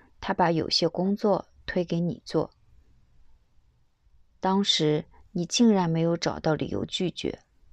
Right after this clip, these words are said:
现在想起来，你会觉得有些气愤，甚至你的牙关又开始咬紧，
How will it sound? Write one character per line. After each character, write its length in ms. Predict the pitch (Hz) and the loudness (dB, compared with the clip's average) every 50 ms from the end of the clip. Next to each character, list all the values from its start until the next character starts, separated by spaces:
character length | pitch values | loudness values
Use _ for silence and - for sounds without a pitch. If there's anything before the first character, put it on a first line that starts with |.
| - - _ _ _ _ _ _ _ _ _ _ _ | -20 -20 _ _ _ _ _ _ _ _ _ _ _
现 280 | - - - 185 165 156 | -14 -8 -4 -2 -2 0
在 200 | 151 165 156 147 | 2 2 2 2
想 260 | 147 - 151 143 160 | 0 -2 -4 -4 -4
起 220 | 156 - - 160 131 | -4 -4 -4 -4 -4
来， 240 | - 73 - - - _ _ - - - _ _ _ _ _ - | -4 -6 -8 -10 -14 _ _ -20 -20 -20 _ _ _ _ _ -10
你 100 | - 160 | -6 -2
会 140 | - 170 | 0 0
觉 160 | 160 - 143 139 | 0 0 -2 0
得 80 | 147 | 0
有 160 | 151 147 127 | 0 0 0
些 180 | - - - 147 | -2 -2 -4 -4
气 300 | 151 - - - 208 185 | -4 -4 -4 -2 -2 -2
愤， 260 | 170 - 196 180 - - _ - _ - - - - - - - _ _ _ _ _ _ - _ _ _ _ _ _ _ _ _ _ _ - - - - - - - - - - _ _ _ | -2 0 -2 -2 -2 -4 _ -20 _ -20 -20 -20 -20 -20 -20 -20 _ _ _ _ _ _ -20 _ _ _ _ _ _ _ _ _ _ _ -18 -18 -18 -18 -20 -20 -20 -20 -20 -20 _ _ _
甚 300 | - - - 220 214 202 | -12 -6 0 0 0 2
至 340 | - 185 180 180 170 170 165 _ - - - - _ - | 2 2 2 2 2 2 0 _ -20 -20 -20 -20 _ -8
你 120 | - 165 | -6 -4
的 380 | 160 - 160 160 156 156 - - - | -2 0 2 2 2 0 -2 -6 -6
牙 200 | 156 165 - - | -4 -4 -2 -2
关 380 | 165 - 202 196 196 196 220 - - | -2 0 0 0 0 0 -4 -4 -2
又 140 | 185 180 143 | 0 0 0
开 220 | - - - 160 | 0 -2 -4 -2
始 200 | 165 - - 156 | -2 -2 -2 -2
咬 220 | 147 151 - - | -2 -2 -4 -4
紧， 280 | - - - - - - | -6 -4 -4 -4 -4 -6